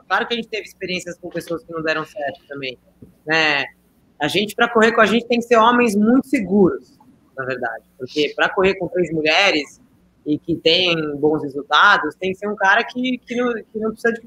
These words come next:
confete, assim, sabe? Tem que ser um, um homem que bem maduro, bem seguro, que tá feliz da vida de tá com três meninas,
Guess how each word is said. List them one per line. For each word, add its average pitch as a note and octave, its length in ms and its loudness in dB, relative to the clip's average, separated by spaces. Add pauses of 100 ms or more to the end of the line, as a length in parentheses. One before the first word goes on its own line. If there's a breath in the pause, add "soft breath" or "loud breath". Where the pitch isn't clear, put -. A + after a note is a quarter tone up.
(120)
confete, D#3 560 0
assim, - 240 -20
sabe? D3 320 -2
Tem D3 80 -20
que - 60 -20
ser D#3+ 100 -6
um, E3 200 -6
um E3 140 -4
homem E3+ 340 -2
que F#3+ 240 0 (460)
bem F3 140 2
maduro, F#3 600 6
bem E3+ 160 0
seguro, F3+ 720 2
que - 160 -10
tá E3+ 140 0
feliz F3 240 -2
da F3+ 100 0
vida F3 180 0
de E3+ 60 -14
tá E3+ 140 0
com - 100 -12
três E3+ 200 -6
meninas, E3+ 760 -2